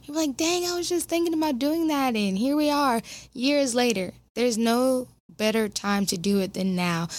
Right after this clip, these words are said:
There's no greater time than the present. So I, look, I second doing that thing right now. Do it right now. Whatever it is,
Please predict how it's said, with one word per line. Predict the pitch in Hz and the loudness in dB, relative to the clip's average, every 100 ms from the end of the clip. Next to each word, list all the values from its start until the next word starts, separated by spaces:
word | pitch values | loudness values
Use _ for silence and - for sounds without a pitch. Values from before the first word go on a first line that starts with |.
| - | -10
There's | - 202 | 0 4
no | 208 208 | 4 4
greater | 208 196 190 | 2 2 0
time | - 180 180 | 0 0 0
than | 175 | -2
the | 170 | -4
present. | - 175 165 - | -4 -4 -4 -6
So | - - - - - - _ - | -4 -2 -4 -6 -20 -20 _ -6
I, | 294 370 349 294 - - - - 220 | -2 0 0 0 -2 -12 -16 -16 -4
look, | 208 - - | -2 -2 -2
I | 233 | 0
second | 226 233 220 196 185 | 2 2 2 -2 2
doing | 208 196 | 2 2
that | 190 | 0
thing | - 185 185 | -4 -2 -2
right | 180 - | -2 -2
now. | 180 175 - - - | -4 -4 -8 -12 -6
Do | 214 | -2
it | 208 | 0
right | 220 214 | -2 -2
now. | 190 | -2
Whatever | 190 220 247 | 0 0 0
it | 277 | 0
is, | 277 269 254 | 0 0 -2